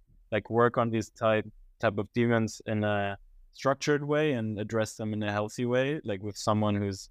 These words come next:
been, like, uh, working on these type of issues every day. Um, so yeah, I can also really, uh, recommend that, uh, to anyone actually nowadays.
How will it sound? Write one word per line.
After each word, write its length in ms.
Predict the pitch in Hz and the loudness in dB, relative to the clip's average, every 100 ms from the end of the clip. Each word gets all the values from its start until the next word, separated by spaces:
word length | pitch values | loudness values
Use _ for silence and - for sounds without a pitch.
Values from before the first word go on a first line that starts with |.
| - | -2
been, 240 | 98 95 | 0 2
like, 240 | 95 92 - _ - - | 2 2 -2 _ -6 -2
uh, 240 | - - | -2 -2
working 340 | - 107 - 101 | -2 0 0 0
on 100 | 98 | 0
these 180 | 95 - | -2 0
type 160 | 104 | 0
of 160 | 98 98 | 0 -2
issues 300 | 98 - 98 | -4 -4 -2
every 220 | 101 98 | 0 0
day. 320 | 98 101 101 - - - - - - - - - | 0 0 -2 -6 -20 -20 -20 -20 -20 -20 -10 0
Um, 640 | 98 95 95 95 92 92 - - - - - - _ - | 4 6 4 2 -2 -6 -12 -20 -20 -20 -20 -20 _ -6
so 120 | 107 | 0
yeah, 260 | 98 90 - - | 2 2 -2 -4
I 120 | 104 | -2
can 200 | 113 101 | 0 0
also 240 | 98 - | -2 -2
really, 400 | 98 98 95 95 | 0 0 0 0
uh, 220 | 92 92 95 | -2 -4 -2
recommend 520 | 110 - 110 107 101 | -2 0 -2 0 -2
that, 360 | 98 92 - - - | -2 -2 -6 -18 -8
uh, 320 | 98 92 90 - _ | -6 -4 -6 -10 _
to 120 | - 156 | -4 0
anyone 400 | 127 131 104 101 | 2 2 2 2
actually 580 | 98 - 104 101 95 98 | -2 -4 -6 -4 -4 -2
nowadays. 640 | 101 101 98 98 98 - | 0 2 0 -2 -4 -8